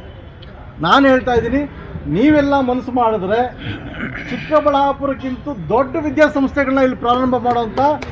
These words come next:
ಅವಕಾಶಗಳಿದೆ. ಯಾಕೆಂದರೆ ಇಲ್ಲಿ ಅಂಥ ಶಕ್ತಿ ಇದೆ ಇಲ್ಲಿ, ನಾನು, ನಾನು ನೋಡಿರೋ ಪ್ರಕಾರ. ಅದಾಗಿ, ಆ, ದ-, ಎಲ್ಲ ನನ್ನ ನಡೆದಿರುವಂಥ ಎಲ್ಲ ನನ್ನ ಅಣ್ಣ ತಮ್ಮಂದ್ರಲ್ಲೂ ಮನವಿ ಮಾಡ್ತೀವಿ. ಮತ್ತೊಮ್ಮೆ ನಿಮ್ಮಲ್ಲಿ ಮನವಿ ಮಾಡ್ತಾ ಇದ್ರಿ, ಸಂಘಟಿತರಾಗೋಣ,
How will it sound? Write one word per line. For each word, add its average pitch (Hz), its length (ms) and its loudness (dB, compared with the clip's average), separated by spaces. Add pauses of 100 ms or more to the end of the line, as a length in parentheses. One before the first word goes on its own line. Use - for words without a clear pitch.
ಅವಕಾಶಗಳಿದೆ. 262 680 4 (600)
ಯಾಕೆಂದರೆ 254 280 0
ಇಲ್ಲಿ 254 140 0
ಅಂಥ 254 260 2
ಶಕ್ತಿ 359 440 0
ಇದೆ 269 120 4
ಇಲ್ಲಿ, 180 200 2
ನಾನು, 202 140 -4
ನಾನು 208 220 -2
ನೋಡಿರೋ 233 280 -2
ಪ್ರಕಾರ. 185 300 -6 (460)
ಅದಾಗಿ, 240 380 0
ಆ, 190 840 -4
ದ-, 185 240 -4
ಎಲ್ಲ 233 380 2
ನನ್ನ 208 200 -6
ನಡೆದಿರುವಂಥ 208 520 -2
ಎಲ್ಲ 220 260 2
ನನ್ನ 220 120 0
ಅಣ್ಣ 202 140 -2
ತಮ್ಮಂದ್ರಲ್ಲೂ 226 500 -2
ಮನವಿ 208 260 0
ಮಾಡ್ತೀವಿ. 214 360 0
ಮತ್ತೊಮ್ಮೆ 277 440 4
ನಿಮ್ಮಲ್ಲಿ 247 280 2
ಮನವಿ 240 220 0
ಮಾಡ್ತಾ 226 240 -2
ಇದ್ರಿ, 233 220 -2 (500)
ಸಂಘಟಿತರಾಗೋಣ, 240 840 2